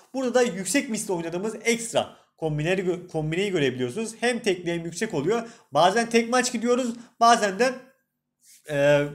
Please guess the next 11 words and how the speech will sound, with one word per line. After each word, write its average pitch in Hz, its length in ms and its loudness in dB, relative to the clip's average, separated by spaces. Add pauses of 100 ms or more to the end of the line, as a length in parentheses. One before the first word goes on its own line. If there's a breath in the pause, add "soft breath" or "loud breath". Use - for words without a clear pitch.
kombin 220 280 0
olaraktan 151 500 0
da 226 260 2 (140)
değerlendirme 180 520 4
yapıyoruz. 214 360 0 (320 loud breath)
Ana 208 200 -2
Telegram 247 440 2
grubuna, 240 580 -2
yüksek 226 360 0
oran 247 240 4
grubuna, 240 500 0